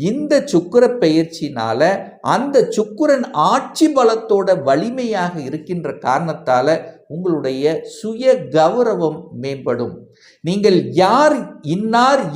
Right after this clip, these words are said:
என்று வெளி உலகத்துக்கு தெரியப்படுத்தக்கூடிய சில தன்மைகள் உங்களுக்கு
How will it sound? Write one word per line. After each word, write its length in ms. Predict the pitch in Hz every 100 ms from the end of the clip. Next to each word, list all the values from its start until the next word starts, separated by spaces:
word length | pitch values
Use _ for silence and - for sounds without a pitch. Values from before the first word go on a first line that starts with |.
| 180
என்று 260 | 196 220 233 139 135
வெளி 240 | 190 302 302
உலகத்துக்கு 600 | 277 226 214 - 196 - 170 -
தெரியப்படுத்தக்கூடிய 1200 | 220 277 285 285 208 202 - 170 - 165 160 170 - -
சில 180 | 143 - - 180
தன்மைகள் 520 | 208 269 240 190 151
உங்களுக்கு 400 | 135 127 120 -